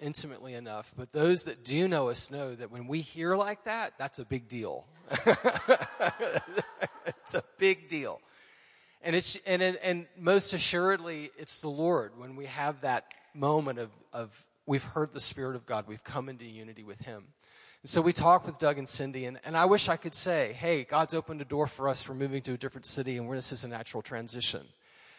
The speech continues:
What I can tell you most assuredly is that I am called to the wider body of Christ. And, and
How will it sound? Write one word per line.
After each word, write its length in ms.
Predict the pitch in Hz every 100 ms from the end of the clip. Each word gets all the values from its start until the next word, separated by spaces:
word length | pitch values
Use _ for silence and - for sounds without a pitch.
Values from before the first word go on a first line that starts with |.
| - _ _ _
What 140 | 151 165
I 100 | 156
can 460 | - 185 202 214
tell 300 | 196 170 160
you 160 | 151 147
most 320 | 143 135 -
assuredly 720 | 127 - 151 151 147 123 120
is 300 | 98 120 -
that 500 | 120 117 107 - - _ _ _ _ _ _ _ _ _ _ 135
I 200 | 156 151
am 200 | 135 -
called 760 | - - 156 165 170 165 156
to 160 | - 139
the 100 | 131
wider 360 | 123 123 127 107
body 320 | 113 110 98
of 140 | -
Christ. 680 | - - - - - - - _ _ _ _ _ _ - -
And, 240 | 160 151 -
and 280 | 170 151